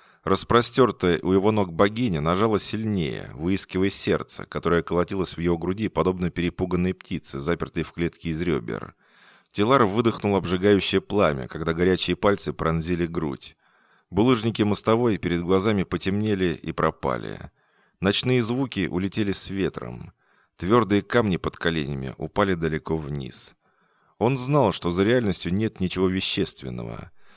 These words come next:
И все же какие-то ощущения оставались при нем. Давящая на грудь ладонь. Пальцы, сжимающие и притягивающие его запястья.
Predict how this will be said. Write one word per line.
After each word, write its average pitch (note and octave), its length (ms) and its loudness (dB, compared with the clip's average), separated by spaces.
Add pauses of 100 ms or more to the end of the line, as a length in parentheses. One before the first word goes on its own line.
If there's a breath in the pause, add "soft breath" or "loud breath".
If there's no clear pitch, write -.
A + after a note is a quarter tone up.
(160 soft breath)
И - 100 -6
все D#3 260 2
же A2 120 4
какие-то A#2 460 -2
ощущения G#2 640 0
оставались G2 580 -2
при F#2+ 180 -4
нем. B1 520 -6 (500)
Давящая G#2+ 540 2
на F#2 120 2
грудь F2+ 240 -4
ладонь. D2+ 640 -2 (600)
Пальцы, F#2+ 440 4
сжимающие E2+ 640 -2
и D2+ 120 -10
притягивающие E2+ 840 -2
его D#2+ 200 0
запястья. - 840 -4